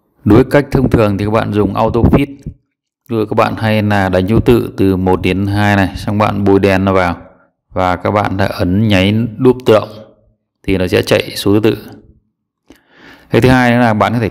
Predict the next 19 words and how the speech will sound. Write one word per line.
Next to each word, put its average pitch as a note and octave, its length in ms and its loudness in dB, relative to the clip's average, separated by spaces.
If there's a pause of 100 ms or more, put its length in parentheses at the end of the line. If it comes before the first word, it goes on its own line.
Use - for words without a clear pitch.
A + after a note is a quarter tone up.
kéo. G#2+ 480 0 (840)
Đó, G2 440 -2 (120)
bạn A2+ 120 -2
có A#2+ 60 0
thể A2 80 0
kéo G2 320 2
xuống G2+ 240 -2
con A2 100 -4
chuột G2 160 -2
bình F2+ 140 -4
thường F#2 320 -2 (120)
và F#2 480 -2 (100)
cái A2 100 -4
cách C3+ 280 -2
đánh G2+ 300 0
số B2 100 -2
tự A2 220 0
bằng F#2+ 280 -2
dâu. G2 420 0